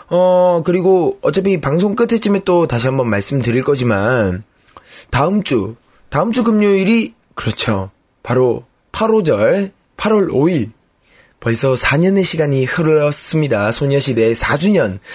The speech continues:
기념일인데요. 어, 팔월 오일을 맞이하여 우리 소프트 멤버들과 함께 방송에 출연하게 됩니다. 저희 방송에서 함께 많은 이야기들 나눌 예정이고요. 또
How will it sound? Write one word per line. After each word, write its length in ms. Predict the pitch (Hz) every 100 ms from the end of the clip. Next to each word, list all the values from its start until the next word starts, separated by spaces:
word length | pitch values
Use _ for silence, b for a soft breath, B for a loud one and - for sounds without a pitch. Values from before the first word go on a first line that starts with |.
| B B
기념일인데요. 840 | - 120 131 135 120 104 107 165 160 - B B B B
어, 320 | - 156 156 156
팔월 360 | 226 254 254 208
오일을 380 | 135 196 220
맞이하여 800 | 165 107 131 180 139 101 117 190 -
우리 180 | 117
소프트 760 | 143 - 240 233 - 214 156 - _ -
멤버들과 760 | 139 175 165 139 107 101 151
함께 680 | 185 190 208 - 104 120 208 B B _
방송에 580 | - 175 240 254 139 98 _ _ _
출연하게 420 | - 160 160 156 139
됩니다. 680 | 120 151 123 107 139 113
저희 260 | 104 113 117
방송에서 580 | - 120 147 165 147 147
함께 760 | 156 170 151 110 123 123 95 B B B
많은 300 | 131 160 196
이야기들 500 | 160 139 139 143 135
나눌 420 | 107 104 131 127
예정이고요. 580 | 107 113 156 127 120 151 143
또 240 | 113 104